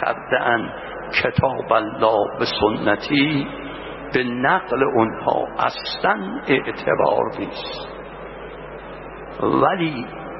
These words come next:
بسیار از اصحاب که پنجاه و هفت نفر از آنها از بزرگانند،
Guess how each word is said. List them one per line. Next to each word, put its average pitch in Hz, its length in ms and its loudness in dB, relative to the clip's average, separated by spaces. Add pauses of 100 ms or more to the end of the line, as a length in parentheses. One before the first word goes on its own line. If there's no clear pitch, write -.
(120)
بسیار - 920 4
از 113 220 -2 (120)
اصحاب - 500 0 (1300)
که 120 60 2 (100)
پنجاه 127 800 2
و 160 40 8 (180)
هفت 180 400 2
نفر 151 360 4
از 147 200 2
آنها 131 360 4 (600)
از 160 180 2 (280)
بزرگانند، 120 1040 4